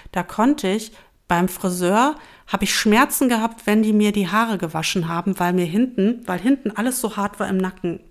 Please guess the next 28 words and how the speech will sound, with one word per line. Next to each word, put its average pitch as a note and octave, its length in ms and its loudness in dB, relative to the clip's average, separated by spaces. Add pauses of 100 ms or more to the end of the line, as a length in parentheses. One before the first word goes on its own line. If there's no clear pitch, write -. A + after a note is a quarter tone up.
(260)
Also F3+ 300 -4
ich F#3 140 -8
weiß F#3 180 0
nicht, F#3 140 -4
wenn F#3+ 120 2
du G#3 80 0
das F#3+ 220 -2
kennst, A#3 380 0
ne, G#3+ 60 4
und G3+ 200 0
denkst, G#3+ 240 2
oh F#3 80 -6
Gott, E3+ 220 -2
jetzt F3 140 -4
ist G3 140 -4
soweit, A#3+ 380 0 (220)
das - 180 -6
kann G#3 140 2
auch F#3+ 120 4
wieder F3+ 220 -2
weggehen, D#3 340 -6
kann F3+ 160 -2
ich F3 80 -6
dir F#3 120 -2
aus E3+ 100 -6
eigener E3+ 260 -2
Erfahrung E3 380 -6
sagen. D3+ 260 -10